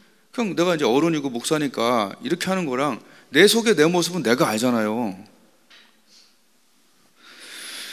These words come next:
아닌데? <laughs> 두 번째. "어이, 아닌데? 오, 어우, 이거, 이것도 아닌데? 아,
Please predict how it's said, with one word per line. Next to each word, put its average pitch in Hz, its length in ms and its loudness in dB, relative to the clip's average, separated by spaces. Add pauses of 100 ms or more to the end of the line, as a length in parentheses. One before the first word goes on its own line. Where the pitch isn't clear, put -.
(920)
아닌데? 104 520 -6 (400)
<laughs> - 1400 -10
두 127 100 -14
번째. 107 300 -10 (320)
"어이, 180 160 -6
아닌데? 165 480 2 (640)
오, 202 120 2 (240)
어우, 117 260 -4
이거, 107 200 -10
이것도 151 340 -4
아닌데? 123 420 0 (680)
아, 123 180 -8